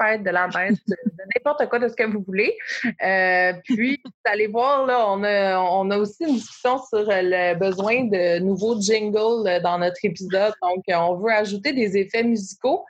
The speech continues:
Speaker 1: dans notre, euh, notre quotidienne, euh, notre, notre heb-, notre hebdomadaire, euh, émission, euh, épisode de,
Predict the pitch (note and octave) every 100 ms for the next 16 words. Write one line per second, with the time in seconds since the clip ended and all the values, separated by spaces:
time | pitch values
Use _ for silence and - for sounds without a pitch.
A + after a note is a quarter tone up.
0 | - - _ F#3+ F#3 F3+ F#3 F#3+ - F3
1 | F3 E3+ E3 F3 F3 - - _ E3+ E3+
2 | - F3+ G3 F#3+ F3+ F3 G3+ G#3 G#3 G3
3 | F3+ F3 F3 E3+ F3 F#3 F#3+ F#3+ F#3+ _
4 | - G3 F#3+ - G#3 F3+ A3+ - G#3+ G3
5 | A#3 A3 G3+ G3+ G#3+ A#3 A3 F#3+ - G#3
6 | G#3 G#3+ A3 G3+ A3 G#3+ F#3 F#3 - -
7 | G3 E4 A#3 F#3